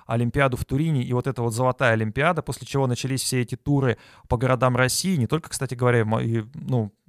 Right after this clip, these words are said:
уже выезжали и в страны С Н Г. Затем, э, как раз, наверное, вот была, ну, не то чтобы эра, скажем так, но сочинская, да, вот эта вот вся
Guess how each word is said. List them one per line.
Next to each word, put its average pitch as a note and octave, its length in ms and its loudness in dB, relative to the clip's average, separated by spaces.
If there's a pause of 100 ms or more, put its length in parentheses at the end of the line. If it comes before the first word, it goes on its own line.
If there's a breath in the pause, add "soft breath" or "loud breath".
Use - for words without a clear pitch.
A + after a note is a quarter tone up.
(180)
уже C3+ 280 -2
выезжали A#2+ 440 2
и A#2+ 240 -2
в - 60 -4
страны A#2 340 0
С - 100 -4
Н A2+ 100 -2
Г. D#3+ 240 2 (680 loud breath)
Затем, C#3+ 640 0
э, B2 380 4
как A#2+ 120 -6
раз, D3 300 0
наверное, B2+ 640 2
вот A2+ 320 -2
была, A#2+ 640 2 (600)
ну, - 520 -6
не B2+ 80 -2
то D3 80 0
чтобы C3 360 -6
эра, C3 280 4
скажем G#2+ 340 -6
так, G#2 220 -6
но C3+ 280 2 (140)
сочинская, C3+ 720 2
да, B2+ 120 0
вот C3 120 -2
эта A2+ 160 -8
вот A2 120 -6
вся A#2+ 240 2